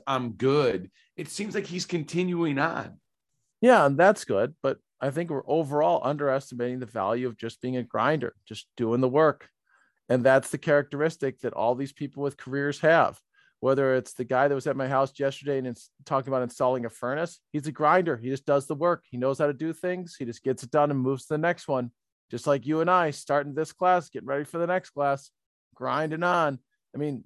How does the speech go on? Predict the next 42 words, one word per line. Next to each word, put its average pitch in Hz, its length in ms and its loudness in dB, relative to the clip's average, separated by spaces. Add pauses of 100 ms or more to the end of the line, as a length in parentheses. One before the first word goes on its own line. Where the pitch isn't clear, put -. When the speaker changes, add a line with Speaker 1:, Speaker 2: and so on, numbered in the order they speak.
(100)
Speaker 2:
that's 175 320 2
the 165 140 -2
underestimated 143 800 -4
value, 139 500 2
is 127 160 -10
the 117 80 -8
ability 131 440 -2
to 110 40 -8
just 117 300 -8
grind 117 500 -2
and 98 100 -12
just 104 300 -14
keep 135 220 -6
going 123 420 4
and 117 180 -6
find 143 420 0
enjoyment 131 540 -4
somewhere 117 640 -6
and 113 140 -16
find 131 320 -2
enthusiasm 123 760 -4
and 107 100 -12
curiosity 135 640 0
somewhere 123 520 -4 (340)
and 127 80 -8
just 127 200 -4
keep 139 180 -4
grinding 135 520 0
away 135 340 2
at 120 100 -2 (140)
job, 131 420 2
whatever 147 360 0
that 180 180 2
job 196 320 2
is. 214 420 -2 (580)
Speaker 1:
No, 180 220 6
and 175 100 0
that's 175 220 0
a 170 60 -2
really 147 340 0
good 135 240 -2
point, 135 400 -2